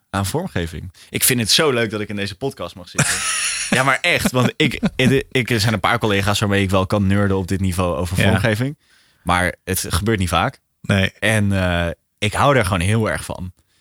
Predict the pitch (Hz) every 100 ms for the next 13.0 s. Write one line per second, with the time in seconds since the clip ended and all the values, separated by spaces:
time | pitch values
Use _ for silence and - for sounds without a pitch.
0 | _ _ _ 104 107 - 120 - - 110
1 | 113 135 131 120 160 131 101 90 92 95
2 | 90 92 101 - 117 - 107 101 98 -
3 | 113 104 101 113 123 107 110 101 98 113
4 | 98 - _ _ _ _ _ 143 - 107
5 | 101 143 185 117 107 95 98 98 110 139
6 | 80 69 - _ _ 95 87 131 120 110
7 | - 107 123 - - _ _ - 85 85
8 | 87 107 85 - 90 85 85 85 67 90
9 | 117 92 80 - _ 85 92 - 117 107
10 | 98 131 135 92 76 87 90 - _ 98
11 | - _ _ _ - 110 117 147 107 95
12 | 95 92 90 117 123 - 95 123 85 -